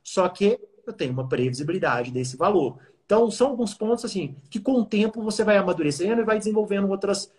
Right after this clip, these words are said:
formas de análise. Mas esses são pontos, assim, talvez que você começando a analisar por eles já te evita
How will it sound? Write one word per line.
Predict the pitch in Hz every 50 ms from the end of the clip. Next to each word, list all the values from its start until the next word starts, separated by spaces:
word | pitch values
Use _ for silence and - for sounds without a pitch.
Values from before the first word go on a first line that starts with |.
| _ _ _
formas | - - - - - 180 165
de | 151 190
análise. | 196 190 160 131 120 113 113 107 123
Mas | 156 165 190
esses | 185 -
são | 208 202
pontos, | 196 - 196 202 196 - -
assim, | 190 190 - 175 135 127 - - - _
talvez | _ - 165 147 160 170 170 170 160 151 - - - _ _ _ _ _ - _ -
que | - 185 185 170 165 160 160 - _ _ _ _ _ -
você | 160 175 - 220
começando | - 233 208 202 202 - 277 277
a |
analisar | 254 247 226 208 196 202 190
por | - 185
eles | 180 190 190 196
já | - 196 196
te | 196 - 214
evita | 196 180 143 131 - 180 202 196 - 190 185 185